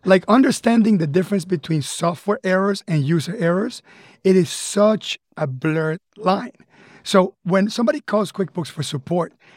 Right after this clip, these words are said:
ninety-nine percent of cases, there's a problem with the way they inputted the data. There's not a problem with the actual system. Like most people, when they, and I talk to people saying, "Hey, I couldn't reconcile my account and QuickBooks was no help." Well, QuickBooks is not there to help you reconcile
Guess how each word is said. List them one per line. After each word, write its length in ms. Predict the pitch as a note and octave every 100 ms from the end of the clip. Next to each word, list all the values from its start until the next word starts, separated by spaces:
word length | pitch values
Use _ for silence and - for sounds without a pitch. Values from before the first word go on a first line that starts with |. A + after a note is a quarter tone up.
| _ F3
ninety-nine 500 | F3+ F3 A#3 A3+ F3+
percent 320 | G3+ - F3+
of 80 | -
cases, 520 | D#3+ D#3 A3 A3 - _ -
there's 220 | F3 A#3+ A3
a 40 |
problem 420 | - G3 A3+ C4+
with 180 | F3 D3+
the 80 | E3
way 220 | F#3 G#3
they 100 | F#3+
inputted 540 | - F3 D3+ E3+ D#3+ C#3+
the 100 | D3
data. 380 | G3+ F#3+ D3+ - _ _
There's 160 | E3 C#3+
not 140 | G#3
a 40 |
problem 380 | D#3 E3 F3 E3
with 140 | D3+ D3
the 100 | D#3+
actual 300 | C3 - C3+
system. 400 | C4 - - - - -
Like 160 | G3 F3
most 220 | A#3+ -
people, 260 | A3+ F3+ F3
when 140 | D#3+
they, 80 | -
and 100 | E3+
I 80 | F3+ - _ _
talk 160 | A#3 C#4+
to 100 | E3
people 380 | G#3 F3+ - _ _ _
saying, 320 | - F3 E3+ D#3 _ -
"Hey, 160 | A#3+
I 20 | B3+
couldn't 260 | A#3 G#3
reconcile 360 | F#3+ F#3 E3 F#3
my 160 | E3
account 280 | C#3 G#3+ F#3+ -
and 120 | C#3
QuickBooks 360 | F#3+ - D3+
was 120 | D#3+ C3+
no 140 | D3
help." 300 | B2 - - _ - -
Well, 240 | G3+ A3 -
QuickBooks 320 | - - -
is 80 | G#3+
not 120 | A3+ F#3+
there 140 | G#3+
to 160 | - E3
help 240 | C4+ -
you 60 | E3+
reconcile 580 | F#3 - E3 B3 A#3+